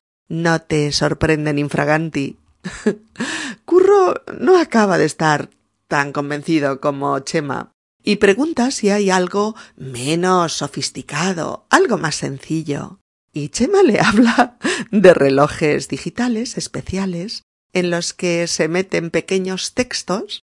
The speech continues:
y puedes subir y bajar por ellos. Le habla también de minúsculas cámaras de vídeo <laughs> que se ponen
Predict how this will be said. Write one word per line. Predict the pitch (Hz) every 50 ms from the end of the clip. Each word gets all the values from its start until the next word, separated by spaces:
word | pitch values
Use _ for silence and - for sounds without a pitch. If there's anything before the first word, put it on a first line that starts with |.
| _ _ _
y | - 214 208
puedes | 202 - 247 262 254 262 226
subir | - - 170 147 147 160 185
y | 214
bajar | 196 160 - - - 135 -
por | - - 143 135
ellos. | 139 135 - 175 240 - - - - - _ _ _ _ _ _ _
Le | - 151 151
habla | 151 151 151 151 151 147
también | - 156 143 147 147 156 160 165 175 165
de | 156 156 147
minúsculas | 151 151 143 139 139 151 175 214 226 - - - - 180 160 160 151 143 143 - - - - _
cámaras | - 156 160 170 170 170 165 156 151 147 - -
de | - 151 143
vídeo | 175 214 208 - 156 143 143 247 302 - _ _ -
<laughs> | - - - 240 190 165
que | 220 190
se | - - 170 143
ponen | - - 147 147 147 156 156 156 151 151